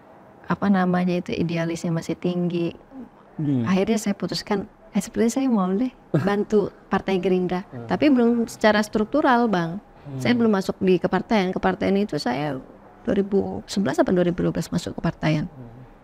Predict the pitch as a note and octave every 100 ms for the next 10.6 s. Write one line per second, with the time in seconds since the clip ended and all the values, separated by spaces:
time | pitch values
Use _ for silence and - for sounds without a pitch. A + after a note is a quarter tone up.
0 | - - C#3+ D#3+ F3 E3 - - - -
1 | - C3+ B2+ A#2+ A#2+ D#3+ D#3 B2+ A2+ C3+
2 | D#3 A#2+ A2+ A2+ A#2 A#2+ G#2 B2+ - -
3 | - - G#3 - G#3+ E3 D3+ C3 - B2+
4 | C3+ D#3 D3+ A#2+ G#2+ B2 - - - -
5 | C4+ B3 E3 D#3+ E3 - A#2+ A#2 G#3+ G#3+
6 | A3 A#3+ C4 B3+ - G3+ G3+ G3 G#3 A3+
7 | G3 F3+ F3+ F3 G3 G3+ F3+ G#3 G3+ F3+
8 | F3 - - F3 E3+ F3 E3 F3 A#3+ B3
9 | F3+ F3 F#3 A3+ A3 F3 F3 F3+ F#3 F3+
10 | E3+ F3 E3+ - D#3+ D#3+